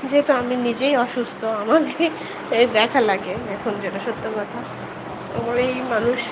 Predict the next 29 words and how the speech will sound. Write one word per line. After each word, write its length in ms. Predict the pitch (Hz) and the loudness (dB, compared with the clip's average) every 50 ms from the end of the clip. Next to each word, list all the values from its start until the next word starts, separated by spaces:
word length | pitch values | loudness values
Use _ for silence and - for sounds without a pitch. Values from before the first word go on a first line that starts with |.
| - 208 | -4 -4
মানে, 140 | 226 226 226 | -2 -2 -2
অন্য 160 | 226 247 262 254 - | -2 0 0 0 2
কেউ 120 | 262 269 262 | 4 4 4
আমাকে 280 | 247 247 262 254 269 254 | 4 2 0 -2 -4 -4
যত্ন 300 | 233 226 233 - - 254 254 247 | -2 -2 -4 -2 -4 -4 -4 -2
করলে, 220 | 247 233 240 233 | -4 -4 -2 -2
আদর 260 | 220 214 214 214 226 233 - | -2 -2 -2 -4 -4 -4 -4
করলে, 200 | 233 233 233 226 | -6 -6 -6 -6
এটা 140 | 208 202 196 | -4 -2 -2
আমার 180 | 196 190 196 196 | -2 -2 -2 -2
জন্য 160 | 202 214 226 220 | -2 -2 0 -2
ভালো। 300 | 220 220 220 202 196 208 214 220 220 - | -2 -2 -2 -4 -2 -2 -4 -4 -6 -6
তো 60 | - 208 - - - | -8 -8 -8 -6 -6
ওকে 460 | 208 214 214 214 - - 254 247 247 | -4 -4 -4 -6 -6 -4 -2 -2 -2
আমি 160 | 240 247 247 233 | -2 -2 -2 -2
দেখতে 300 | 208 214 214 - - 208 | -2 -4 -6 -8 -8 -4
পারবো 300 | 208 202 190 185 185 170 | -4 -2 -2 -2 -4 -4
না। 140 | 185 202 277 - - - - - - - - - - - | -4 -4 -4 -6 -8 -12 -12 -12 -12 -12 -10 -8 -4 -4
আর 80 | 214 214 | -2 2
তাছাড়া 420 | 233 226 226 - - 269 247 254 - | 2 2 2 2 2 4 4 4 4
ওদের 320 | - 233 226 226 254 254 247 | 4 4 4 4 4 4 4
যখন 300 | 269 285 - 311 311 285 254 220 208 - - - | 4 2 4 4 2 2 0 -2 -4 -2 2 4
বাচ্চা 340 | 196 208 220 - - 277 | 6 6 6 6 4 4
হয়, 220 | 285 269 240 208 202 | 6 6 4 4 4
বাচ্চা 300 | 208 214 220 214 240 240 | 2 0 -2 0 0 2
হওয়ার 220 | 254 254 247 247 240 | 4 4 4 4 4
পরে 260 | 247 247 247 247 247 247 | 4 4 4 4 4 2
কিন্তু 320 | 247 269 262 254 - 320 415 - - - - - - - - - - - - - - - - - - - | 2 0 0 0 0 0 -2 -2 -2 -8 -10 -10 -10 -10 -10 -10 -12 -12 -12 -12 -10 -8 -8 -4 0 2
একসাথে 480 | 285 - - 330 294 - 330 349 370 | 2 4 6 6 6 6 6 6 4